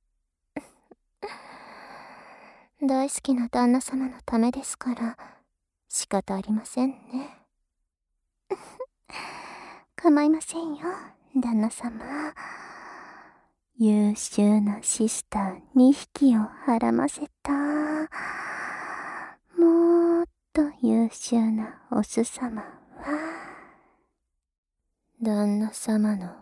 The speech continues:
おちんぽ様が想像しうる限りの、すべてのドスケベを、私たちの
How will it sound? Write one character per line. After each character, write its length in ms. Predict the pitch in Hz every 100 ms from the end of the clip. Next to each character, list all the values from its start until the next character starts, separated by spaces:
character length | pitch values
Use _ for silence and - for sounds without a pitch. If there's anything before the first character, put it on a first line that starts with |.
| _
お 160 | 220 208
ち 240 | - 226
ん 80 | 226
ぽ 140 | - 214
様 320 | 196 185 175
が 200 | - -
想 460 | - - 220 226
像 300 | 226 233 233
し 360 | 240 - - 226
う 220 | 226 240
る 220 | 240 - -
限 440 | 214 220 247 247
り 160 | 254 226
の、 380 | 185 196 196 - - - - - - - - - - - - - - - - -
す 260 | - 277 262
べ 160 | 269
て 160 | - 254
の 120 | 226 -
ド 160 | 226 214
ス 140 | -
ケ 160 | 240 240
ベ 100 | 240
を、 40 | 220 208 196 196 - - _ _ _ _ _ _ _ -
私 340 | 254 - 262
た 140 | - 240
ち 120 | 214
の 140 | 208